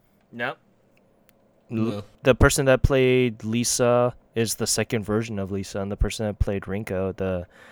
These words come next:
Speaker 1: pianist, is the second version of the pianist.
Speaker 2: Oh, gotcha.
Speaker 1: So they went through two character changes already, or Seiyu changes. One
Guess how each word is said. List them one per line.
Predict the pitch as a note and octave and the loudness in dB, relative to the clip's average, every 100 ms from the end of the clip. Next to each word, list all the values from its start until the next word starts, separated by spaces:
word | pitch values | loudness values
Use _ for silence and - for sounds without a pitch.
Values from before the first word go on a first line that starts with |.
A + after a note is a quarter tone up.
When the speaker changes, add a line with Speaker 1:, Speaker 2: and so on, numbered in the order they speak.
| - - | -20 -6
Speaker 1:
pianist, | A#2+ A#2 G#2+ F#2+ G#2 | 0 0 0 -2 -4
is | F#2+ | -6
the | - G2 | -4 -4
second | - G2 F#2+ | -4 -8 -8
version | F2 F#2 G2 F#2 | -6 -6 -6 -8
of | F2+ | -8
the | F2 | -6
pianist. | G2+ G2+ F#2 F2 - _ _ _ _ _ _ _ _ _ _ _ - | -4 -4 -6 -8 -12 _ _ _ _ _ _ _ _ _ _ _ -10
Speaker 2:
Oh, | A#2 G#2+ G2+ - _ _ _ _ - | -6 -4 -6 -10 _ _ _ _ -14
gotcha. | F2+ F#2+ | -12 -10
Speaker 1:
So | G2 G#2 G2+ G2+ | -4 0 2 0
they | G2 A2+ | 2 2
went | F3 - | 2 2
through | D3+ | 0
two | A#2 C#3+ C#3+ | 2 0 0
character | A2+ B2 C3+ G#2 | 0 -2 -2 -4
changes | G2+ F#2+ F2 F2 | -8 -8 -8 -6
already, | F#2 F#2+ G2 F2 | -4 -4 -4 -6
or | F2+ | -6
Seiyu | F2+ - A2+ F2+ | -4 -4 -6 -6
changes. | - F#2 F2 E2+ - | -10 -12 -10 -10 -2
One | G#2 A2+ A#2 | 2 2 0